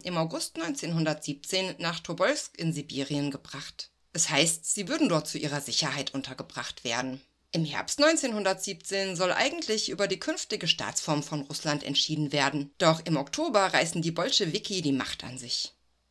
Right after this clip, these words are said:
Bei ihnen handelt es sich um eine radikale Fraktion, die Sozialismus und Kommunismus anstrebt.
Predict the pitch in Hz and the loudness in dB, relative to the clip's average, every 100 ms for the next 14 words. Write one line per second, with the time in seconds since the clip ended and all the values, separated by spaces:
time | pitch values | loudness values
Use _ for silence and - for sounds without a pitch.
0 | _ _ 160 - 151 226 254 196 185 165 | _ _ -2 0 4 6 6 6 2 0
1 | 170 175 170 - 170 160 165 156 156 165 | 0 2 2 2 2 2 2 2 -2 2
2 | 262 302 277 175 165 - 135 147 175 170 | 2 2 0 -6 -6 -6 0 2 2 2
3 | 160 156 156 - 135 143 175 226 208 156 | 2 0 -2 -4 -2 -2 -2 -2 -2 -4
4 | 156 - 131 131 - 165 143 - 131 - | -6 -6 -6 -4 -4 -2 -2 -4 -4 -2
5 | - 135 - | -4 -8 -10